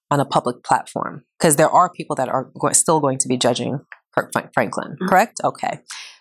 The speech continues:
Speaker 1: You do those two things. And, um, I would think that it would be a good idea to go to therapy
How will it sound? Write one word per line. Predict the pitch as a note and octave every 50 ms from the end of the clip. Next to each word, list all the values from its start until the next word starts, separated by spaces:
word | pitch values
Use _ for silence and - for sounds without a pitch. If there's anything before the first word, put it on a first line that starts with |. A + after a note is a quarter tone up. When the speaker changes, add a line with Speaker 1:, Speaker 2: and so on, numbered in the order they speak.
| _ _
Speaker 1:
You | - F#3
do | E3+ G#3+ B3 B3
those | G#3+ G#3+ G3+ G#3 -
two | - G3 F3+
things. | F3+ - D3+ C3 C3 C3+ C#3 D#3 - - - - - _ _
And, | - G3+ G3+ G3 G3 F#3+ G3 G3 G3+ G3+ F#3 G3+
um, | F#3 F3 F3 E3+ E3+ F3 F3 F3 F3+ F#3 F#3+ - _ _ _ _ _ _ _ _ _ _ _ _ _ _ _ _ -
I | E3+ F3+
would | F#3 F3+ F3+
think | - G3+ F#3+ F#3+ G#3 G3+ - F3
that | F3 E3+ E3 E3 D#3+ -
it | D#3
would | E3
be | D#3 D#3+
a | D#3
good | - D#3+
idea | D#3 D3+ D3 D#3 C#3+
to | C#3
go | D3 C3+
to | E3+
therapy | - - D3 C#3 D3+ D3+ - A#3+ B3 D4 D#4 - _